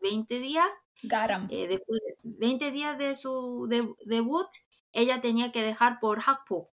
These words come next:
Speaker 1: también.
Speaker 2: Ujú.
Speaker 1: Entonces ahora sí hay un poco de violencia,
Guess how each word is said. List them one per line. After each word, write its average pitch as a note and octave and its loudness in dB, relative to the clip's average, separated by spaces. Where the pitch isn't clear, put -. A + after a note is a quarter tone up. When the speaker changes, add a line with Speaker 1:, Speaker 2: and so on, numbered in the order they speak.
Speaker 1:
también. E3 -8
Speaker 2:
Ujú. A3+ -8
Speaker 1:
Entonces G3+ 0
ahora G#3 4
sí A3+ 0
hay G3 4
un G3 -4
poco G3 -4
de F3+ -2
violencia, E3+ -6